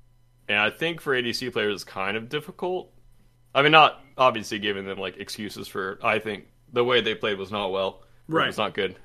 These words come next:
Speaker 1: Um, yeah, I, I think there was a big difference for A D Cs in how you lane now versus before.
Speaker 2: Yeah, I definitely agree with that, but I think, you know, chat is all saying, uh, it's the role isn't good in the meta and all that kind of stuff, and what I'm saying is, I think they made it look worse than it is,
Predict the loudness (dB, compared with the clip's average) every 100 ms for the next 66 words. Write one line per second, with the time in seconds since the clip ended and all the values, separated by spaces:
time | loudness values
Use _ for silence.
0 | -8 -2 -2 -4 -8 -16 _ _ _ 6
1 | 8 8 8 6 4 2 0 -2 -2 -4
2 | -4 -6 -4 -2 -2 -4 -4 -4 -4 -6
3 | -6 -6 -4 0 0 0 0 0 -2 -6
4 | -14 _ -4 2 4 4 0 -6 -8 -8
5 | -6 -4 -6 -8 -20 -20 0 4 4 2
6 | 4 6 6 6 10 10 8 2 0 0
7 | -2 -2 -6 _ 0 4 2 2 -8 -20
8 | -20 -20 _ _ -6 -2 0 0 4 4
9 | 4 2 0 2 2 2 0 -4 -10 -8
10 | -6 -4 -4 -6 -6 -4 -2 0 4 8
11 | 8 6 4 2 2 0 2 2 2 2
12 | 0 0 -2 -2 0 0 0 -2 2 4
13 | 4 4 2 2 0 -4 4 4 6 4
14 | 2 4 4 6 4 4 0 0 0 0
15 | 0 -4 -10 -12 -16